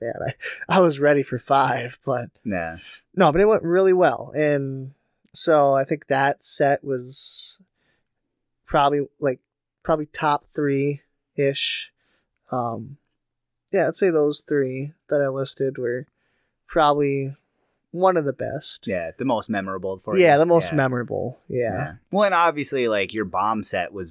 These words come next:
Speaker 2: pretty memorable when you were talking about
Speaker 1: Yeah, <laughs>
Speaker 2: that.
Speaker 1: that
Speaker 2: It's
Speaker 1: was, oh.
Speaker 2: m-, obviously memorable in a, in a different sense.
Speaker 1: Right,
Speaker 2: But,
Speaker 1: yeah.
Speaker 2: yeah.
Speaker 1: Yeah, I don't think we're gonna have too many of those. <laughs>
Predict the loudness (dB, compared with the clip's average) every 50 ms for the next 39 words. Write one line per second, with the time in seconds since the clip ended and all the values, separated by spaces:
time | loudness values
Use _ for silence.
0 | -8 -8 -4 -4 -4 -2 -2 -2 -2 -2 -4 -4 -4 -6 -6 -6 -6 -6 -4 -4
1 | -4 -4 -4 -4 -4 -2 0 2 4 6 6 6 6 6 4 4 4 4 4 6
2 | 6 6 8 8 8 8 6 6 4 2 0 -2 0 4 6 6 6 6 4 2
3 | -2 -4 -6 -4 -4 -4 -2 2 4 4 4 4 0 -4 -6 -4 -2 -2 0 0
4 | 0 0 2 0 0 0 0 -2 -2 -2 -4 -4 -2 -2 0 0 -2 -4 -2 -2
5 | -2 -2 -4 -6 -6 -4 -4 -4 -4 -6 -8 -6 -4 0 0 2 4 4 2 0
6 | -2 -8 -12 -8 -4 -2 -2 -2 -2 -4 -6 -8 -10 -14 _ _ _ _ _ _
7 | _ _ _ _ _ _ _ _ _ _ -12 -12 -10 -10 -12 -16 _ _ _ _
8 | _ _ _ _ _ -10 -6 -4 -2 0 0 0 0 0 -2 -4 -4 -2 0 0
9 | 0 2 0 0 0 0 0 0 0 0 -2 -2 -4 -4 -2 0 0 2 2 2
10 | 2 2 2 2 2 0 2 0 0 0 -2 -4 _